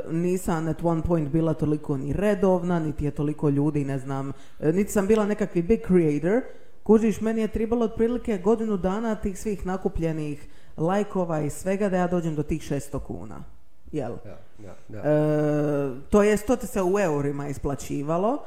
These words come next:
Speaker 1: ali uglavnom imaš doslovno jednu crticu koja ti se puni i kada dođeš do, sad ne znam koliko je, šesto kuna u, u eurima, nebitno, ovaj, e, i kad
Speaker 2: Nešto
Speaker 1: ti se
Speaker 2: manje od
Speaker 1: napuni
Speaker 2: sto eura bi
Speaker 1: Pa,
Speaker 2: trebalo
Speaker 1: a,
Speaker 2: biti.
Speaker 1: pa, amo reći
Speaker 2: Da,
Speaker 1: tako,
Speaker 2: da.
Speaker 1: e,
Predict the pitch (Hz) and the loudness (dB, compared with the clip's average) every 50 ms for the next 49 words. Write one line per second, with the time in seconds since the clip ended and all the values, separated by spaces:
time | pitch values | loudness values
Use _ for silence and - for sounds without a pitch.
0 | - - - - - 160 175 175 175 170 190 190 202 220 214 208 - - 196 226 | -12 -14 -10 -2 2 4 4 4 4 4 2 0 2 0 -2 -2 -2 -4 -4 -2
1 | 220 214 202 190 175 202 208 208 233 214 202 196 208 202 202 - - - 185 185 | 0 0 0 0 0 -2 -2 -2 -6 -4 -4 -2 -2 -2 -4 -4 -2 -4 -4 -4
2 | - 233 - - - 277 226 - - 190 180 185 180 156 - 175 - - - 160 | -4 -8 -8 -4 -4 -4 -4 -2 -2 -2 -2 -2 -4 -2 0 0 2 2 4 4
3 | 156 160 196 240 247 - - 180 - - 170 165 165 170 214 208 190 165 151 156 | 4 2 0 -2 -4 -4 -4 -4 -2 0 0 0 2 4 4 4 4 4 4 4
4 | 143 143 147 160 156 - - 151 139 156 151 - 143 139 - 143 143 - 139 135 | 2 4 2 2 0 2 -2 -4 -4 -4 -6 -6 -8 -6 -6 -6 -4 -4 -4 -4
5 | 131 127 123 - - - - - - - - - 170 151 143 - - 139 - - | -4 -4 -6 -8 -12 -14 -14 -14 -14 -10 -2 0 2 2 2 2 -2 -2 -2 0
6 | 143 143 147 143 135 135 131 135 139 139 - 139 - - 147 143 139 147 156 180 | -2 -2 -2 -2 -2 -2 0 0 0 0 0 -2 -2 0 0 2 4 4 4 4
7 | 208 226 220 202 160 139 135 135 151 131 - 170 175 214 233 - - - - - | 2 0 0 -2 -2 -2 -2 -2 -4 -4 -2 -2 -2 -2 -4 -6 -12 -12 -12 -12
8 | - - - 160 165 170 185 185 175 185 185 180 180 180 175 180 175 175 175 - | -10 -2 2 4 4 6 4 4 2 2 2 2 2 2 2 2 0 0 -4 -6
9 | - - - - 139 156 156 156 156 156 156 156 151 151 147 - - 170 165 180 | -10 -12 -10 -4 -2 -2 0 0 0 0 0 0 0 0 -2 -2 -4 -2 0 0
10 | 190 - 180 151 170 175 170 151 131 - 214 202 196 139 131 117 95 85 73 69 | 0 0 0 0 2 2 2 2 2 2 0 2 4 4 4 4 2 0 -2 -4
11 | 71 - - - - - - - 98 101 - - - 175 165 170 - 240 202 175 | -6 -8 -10 -12 -12 -12 -12 -10 -8 0 2 2 2 2 0 2 2 2 2 4
12 | - - 269 - - 262 269 262 247 214 190 170 156 - 123 120 175 175 170 160 | 2 2 2 4 2 2 2 4 4 4 6 4 4 6 6 6 6 6 4 0
13 | - 151 139 110 104 92 - 180 180 | 0 -2 0 0 0 0 2 0 0